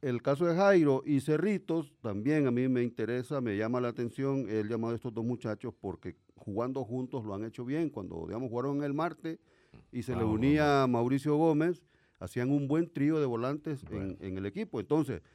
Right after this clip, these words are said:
Speaker 1: que se estén juntando en una selección, creo que eso les puede venir bien. Eh,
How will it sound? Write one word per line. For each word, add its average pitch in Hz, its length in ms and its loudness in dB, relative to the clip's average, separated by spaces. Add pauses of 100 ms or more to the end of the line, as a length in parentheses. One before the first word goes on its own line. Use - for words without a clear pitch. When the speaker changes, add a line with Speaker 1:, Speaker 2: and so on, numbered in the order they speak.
(340)
Speaker 1:
que 104 100 -4
se 101 100 -10
estén 143 280 -2
juntando 160 540 2
en 156 60 -2
una 147 160 -2
selección, 143 440 -6
creo 123 200 -6
que 113 100 -6
eso 120 180 -6
les 104 160 -4
puede 101 300 -2
venir 90 320 -4
bien. 87 380 -4 (240)
Eh, 104 100 -6